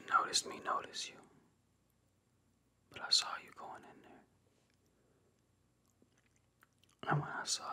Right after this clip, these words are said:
that, there was no other option but to pursue. 'Cause as you walked away from me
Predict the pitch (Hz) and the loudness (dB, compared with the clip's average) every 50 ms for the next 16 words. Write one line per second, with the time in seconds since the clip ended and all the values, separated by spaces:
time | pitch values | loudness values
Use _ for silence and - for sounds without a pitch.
0 | - - - - - - - - _ _ _ _ _ _ _ _ _ _ _ _ | -6 -6 -8 -8 -10 -14 -18 -20 _ _ _ _ _ _ _ _ _ _ _ _
1 | _ _ _ _ _ _ _ _ _ _ _ _ _ _ _ _ - - - - | _ _ _ _ _ _ _ _ _ _ _ _ _ _ _ _ -14 -14 -14 -10
2 | - - - - - - - - - - - - - - - 1077 - - - - | -8 -6 -6 -6 -6 -8 -8 -10 -10 -16 -20 -10 6 10 10 10 10 10 2 -14
3 | - - - - - - _ _ - - 960 960 - - - - - - - - | -16 -18 -20 -20 -20 -20 _ _ 0 2 2 2 2 -2 -10 -12 -14 -16 -20 -20
4 | - _ - - _ _ _ _ _ _ _ - - - - - - - - - | -20 _ -20 -20 _ _ _ _ _ _ _ -14 -10 -8 -8 -8 -8 -8 -8 -2
5 | - - - - - - - - - - - - _ _ _ _ _ _ - - | 2 4 4 4 2 -2 -14 -20 -20 -20 -20 -20 _ _ _ _ _ _ -20 -20
6 | _ _ _ _ - - _ _ _ _ _ _ _ _ _ _ _ _ _ _ | _ _ _ _ -20 -20 _ _ _ _ _ _ _ _ _ _ _ _ _ _
7 | _ _ _ _ _ _ _ _ _ _ _ _ _ _ _ _ _ _ _ _ | _ _ _ _ _ _ _ _ _ _ _ _ _ _ _ _ _ _ _ _
8 | _ _ _ _ _ _ _ _ _ _ _ _ _ _ _ _ - - - - | _ _ _ _ _ _ _ _ _ _ _ _ _ _ _ _ -12 -10 -10 -10
9 | - - - - - - - - - - - - - - - - - - - - | -8 -6 -2 -2 -2 -2 -2 -4 -4 -4 -4 -4 -4 -4 -2 -4 -4 -4 -8 -8
10 | - - - - - - - | -10 -10 -10 -12 -16 -18 -20